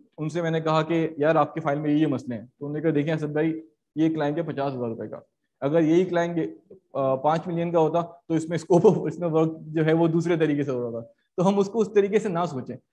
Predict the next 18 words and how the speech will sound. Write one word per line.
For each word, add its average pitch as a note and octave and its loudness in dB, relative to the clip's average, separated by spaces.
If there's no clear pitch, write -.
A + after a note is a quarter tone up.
या F3+ 6
तो A3 2
मैं G#3+ 4
एक्सेप्ट A3 4
ही A#3 2
ना G3+ 2
करूं, C#3+ -2
अगर E3+ -2
मुझे F#3+ 0
लगता F#3+ 0
है G3 0
कि F#3+ -4
मेरे F3+ 2
fees F3+ -6
में F#3+ -4
नहीं E3 0
आ A#2+ 2
रहा, F2 -8